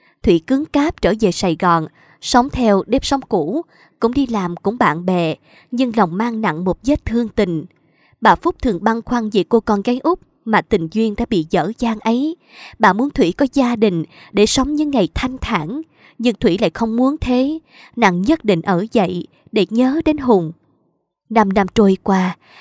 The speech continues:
mà Thủy vẫn chưa lập gia đình, mặc dù có nhiều nơi để ý đến nàng. Nàng cứ lo nghĩ dẫn dơ, nàng sợ nếu nhận lời những nơi tử tế, thì khi chồng nàng khám phá ra nàng có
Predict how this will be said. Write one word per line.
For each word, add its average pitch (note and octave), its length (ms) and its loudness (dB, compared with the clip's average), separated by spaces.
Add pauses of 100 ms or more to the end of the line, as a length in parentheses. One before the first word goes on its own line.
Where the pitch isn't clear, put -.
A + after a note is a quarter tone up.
mà A3 140 4
Thủy F3+ 240 4
vẫn C4 120 0
chưa B3 180 2
lập A3 200 2
gia A3 200 4
đình, F3+ 300 0 (420)
mặc G#3+ 220 4
dù G3 200 6
có C#4+ 120 0
nhiều A3+ 280 2
nơi A3+ 240 2
để G3+ 100 2
ý C#4+ 260 0
đến D#4+ 160 0
nàng. E3+ 300 0 (600)
Nàng G3+ 300 4
cứ C4 120 0
lo A#3 200 6
nghĩ G3 220 2
dẫn G3 320 2
dơ, A3+ 280 4 (400)
nàng A#3 200 4
sợ F3+ 280 2
nếu C4+ 100 0
nhận G3 300 0
lời F3+ 220 2
những F#3 200 -4
nơi A#3 140 2
tử E3 320 0
tế, C4 320 2 (380)
thì G3+ 140 4
khi C#4 160 2
chồng F#3 300 0
nàng F3 180 0
khám C4 280 -2
phá D#4 180 0
ra B3+ 160 0
nàng F3+ 340 -2
có C4+ 140 -2